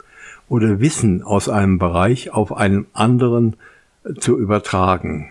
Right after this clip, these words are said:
also Analogien da zu bilden. Und das macht diese neuen Algorithmen flexibler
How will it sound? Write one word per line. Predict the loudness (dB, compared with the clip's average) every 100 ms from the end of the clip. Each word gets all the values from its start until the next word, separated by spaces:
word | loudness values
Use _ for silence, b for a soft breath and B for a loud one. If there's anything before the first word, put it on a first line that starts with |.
| -16
also | -6 -2 -2
Analogien | 0 2 2 2 2 2 2 0 -6 _ -8
da | -8
zu | -6 -4
bilden. | -2 -2 -2 -8 -12 -18 B B B B
Und | -8 -4 -2 -2 -2
das | -4 -4 -6
macht | -2 0 -2 -2
diese | 2 2 2 0 0 -6 -4
neuen | 0 2 2 4 2 2 -2 b b b -6
Algorithmen | -2 0 2 0 0 0 0 -2 -6
flexibler | _ -2 -2 -2 0 0 0 -2 -2 -6